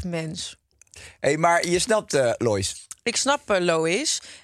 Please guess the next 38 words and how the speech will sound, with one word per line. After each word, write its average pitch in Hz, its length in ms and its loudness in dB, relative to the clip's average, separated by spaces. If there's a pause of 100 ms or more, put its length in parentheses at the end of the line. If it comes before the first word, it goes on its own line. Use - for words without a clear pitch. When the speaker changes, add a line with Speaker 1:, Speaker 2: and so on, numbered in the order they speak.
Speaker 1:
eh, 202 200 2
maar 202 160 2
daar 220 80 -2
gaan 233 140 0
we 220 60 -2
het 220 100 -4
zo 247 140 2
over 190 240 0
hebben. 175 180 -2
Ik 247 80 -4
wil 320 100 -2
even 247 120 -2
weten 185 220 -2
hoe 175 80 -6
het 170 80 -6
met - 100 0
je - 60 0
gaat, 240 180 2
want 190 120 -6
volgens 214 240 -8
mij 294 140 -2
is - 100 -2
vandaag 277 240 -4
niet 233 120 -8
jouw 220 100 -4
dag. - 340 -8 (140)
Speaker 2:
Het - 100 -20
was 240 100 2
een 247 60 0
drukke 233 260 0
dag. 156 440 0
Speaker 1:
Vertel. 233 420 -2 (580)
Speaker 2:
Eh, - 140 2
nou, 180 480 4
we 170 60 4
hadden 135 180 4
opnames 160 380 2
staan. 165 480 0